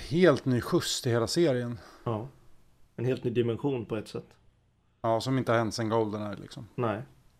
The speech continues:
Speaker 2: Nej, det är ju sant. Det var ju som att, ja, Bondfilmer fick, fick en större canvas, eller vad man ska säga, att måla på. Som inte, som de aldrig haft egentligen.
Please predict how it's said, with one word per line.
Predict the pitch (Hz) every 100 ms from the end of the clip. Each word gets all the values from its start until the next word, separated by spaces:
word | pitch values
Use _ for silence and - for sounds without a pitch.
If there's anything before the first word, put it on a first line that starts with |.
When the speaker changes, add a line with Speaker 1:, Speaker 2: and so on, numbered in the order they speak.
| _
Speaker 2:
Nej, | - 120
det | 127
är |
ju | 131
sant. | 123 120 - - - - _ _ _ _ _ _ _
Det | 120
var | 120 127
ju |
som | 123 123
att, | 117 - - -
ja, | - 123 113 -
Bondfilmer | - 113 113 110 117 110
fick, | - 110 - - - _ - _ _ _
fick | - - -
en | 113 110 107 101 - _ _ _ _ _ _ _
större | 139 - 143 135
canvas, | 123 - 147 127 110 101 -
eller | 113
vad | 113
man | 107
ska | -
säga, | 113 113 113 113 - -
att | 120 -
måla | 117 113 117
på. | 113 117 - _ _ - _ _ _ _ -
Som | 123 117
inte, | 113 113
som | 123
de | 113
aldrig | 107 117 120
haft | 104 110
egentligen. | 104 - -